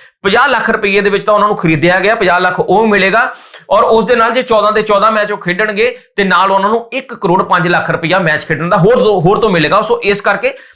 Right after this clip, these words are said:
ਕਾਰਵਿਨ ਵਾਸ਼ ਚਾਹੁੰਦੇ ਹੋਣਗੇ ਕਿ ਉਹਨਾਂ ਨੂੰ ਹੋਰ ਐਕਸਪੋਜ਼ਰ ਮਿਲੇ, ਪੂਰੀ ਦੁਨੀਆ ਉਹਨਾਂ ਦੇ, ਅਹ, ਟੈਲੈਂਟ ਨੂੰ ਦੇਖੇ। ਔਰ ਨੰਬਰ ਦੋ, ਪੈਸੇ ਦੇ ਤੌਰ ਦੇ ਉੱਤੇ ਵੀ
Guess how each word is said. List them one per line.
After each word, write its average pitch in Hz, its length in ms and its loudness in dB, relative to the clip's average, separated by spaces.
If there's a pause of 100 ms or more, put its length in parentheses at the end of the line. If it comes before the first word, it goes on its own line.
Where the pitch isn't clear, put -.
(180)
ਕਾਰਵਿਨ 180 340 0
ਵਾਸ਼ 214 280 0
ਚਾਹੁੰਦੇ 214 280 0
ਹੋਣਗੇ 214 280 0
ਕਿ 220 320 0 (320)
ਉਹਨਾਂ 190 200 2
ਨੂੰ 208 120 2
ਹੋਰ 180 220 4
ਐਕਸਪੋਜ਼ਰ 180 540 0
ਮਿਲੇ, 214 320 0 (300)
ਪੂਰੀ 196 180 2
ਦੁਨੀਆ 160 380 4
ਉਹਨਾਂ 220 260 2
ਦੇ, 214 400 2
ਅਹ, 151 160 2
ਟੈਲੈਂਟ 165 360 0
ਨੂੰ 214 180 0
ਦੇਖੇ। 214 360 -2 (160)
ਔਰ 254 160 0
ਨੰਬਰ 233 260 2
ਦੋ, 233 100 2
ਪੈਸੇ 214 380 0
ਦੇ 220 200 2 (420)
ਤੌਰ 196 220 2
ਦੇ 202 80 2
ਉੱਤੇ 156 240 0
ਵੀ 196 300 -2